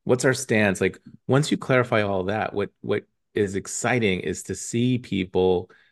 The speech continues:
their whole physiology changes and how they show up, how they dress, how they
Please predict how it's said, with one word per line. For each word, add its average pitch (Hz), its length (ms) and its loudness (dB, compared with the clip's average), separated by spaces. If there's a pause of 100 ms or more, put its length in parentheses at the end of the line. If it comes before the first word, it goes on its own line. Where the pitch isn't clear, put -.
(180)
their 101 100 0
whole 143 200 4
physiology 98 880 -2
changes 107 800 -6
and 85 100 -8
how 101 140 -6
they 90 140 0
show 85 360 0
up, 113 260 2
how 90 200 -4
they 85 140 0
dress, 117 480 0
how 90 120 -2
they 85 200 -2